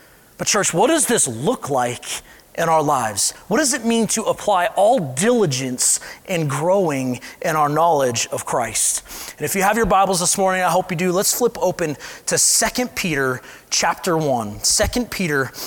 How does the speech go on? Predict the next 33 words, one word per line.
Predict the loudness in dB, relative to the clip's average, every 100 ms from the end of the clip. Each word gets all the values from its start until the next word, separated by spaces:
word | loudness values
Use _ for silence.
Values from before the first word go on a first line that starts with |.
| -14 -6
chapter | -2 -2 -2 -2 0
one. | 0 0
And | 0
we're | 0
gonna | 0
dive | 0 2 2 2
in | 0
and |
we're | 0
gonna | 0 0
see | 0 0 0
how | 0 0
Peter | -2 -2 0 0 -2 -6 -20 -20 -20 -20 -20 -20 -8
is | -4 -2
challenging | 0 0 0 0 0 0 0 -2 -6 -18 -8
believers, | -2 2 2 2 0 -4 -4
just | -2 0 0
like | 2 0 0
you | 0 0
and | -2
I. | -2
He's | -4 -2
challenging | 0 0 0 0 -2
you | 0 0 0
and | 0 -2
I | -2 0 -2 -4 -8 -16 -20 -20 -12
to | -6 -4
be | -2
diligent | -4 -2 2 4 2 2 -2 -4 -6 -4 -4 -8 -12 -8
in | -2 0
our | 0
spiritual | 0 0 0 0 0 0 -2
growth, | -2 -4 -6 -8 -12